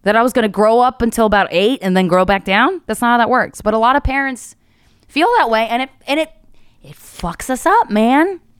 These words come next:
And of course they don't intend that, but it's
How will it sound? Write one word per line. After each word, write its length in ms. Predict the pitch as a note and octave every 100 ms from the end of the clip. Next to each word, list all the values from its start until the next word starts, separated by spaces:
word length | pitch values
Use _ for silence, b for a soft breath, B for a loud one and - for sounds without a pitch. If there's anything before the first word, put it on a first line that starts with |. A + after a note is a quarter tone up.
| _ _ - - - _ _ -
And 120 | A#3
of 120 | A3+
course 500 | - - B3+ D4 -
they 100 | G3+
don't 140 | F#3+
intend 380 | E3+ - F#3+ A3+
that, 260 | D3+ C3+ - _ _ _ _ _ _ _ _ _ _ _
but 360 | E3 G#3 G3+ F#3 _ _
it's 220 | G#3 G3+